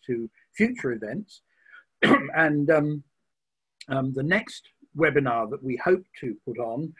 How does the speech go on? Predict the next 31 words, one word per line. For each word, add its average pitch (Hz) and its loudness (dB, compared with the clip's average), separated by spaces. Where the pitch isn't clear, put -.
will 151 2
encompass, 143 -2
among 139 -2
other 165 4
things, 135 -4
a 120 -8
reference 143 -4
to 135 -4
the 123 -4
way 143 0
in 135 -2
which, 131 -4
uh, 135 -6
environmental 147 0
issues 110 -8
arise 113 -6
in 113 -12
arbitrations. 120 -10
Um, 120 -8
environmental 135 -4
law 120 -2
is 110 -10
one 147 -2
of 120 -4
our 107 -4
particular 135 -12
specialities 120 -10
and 120 -16
interests 143 -10
of 113 -16
Six - -18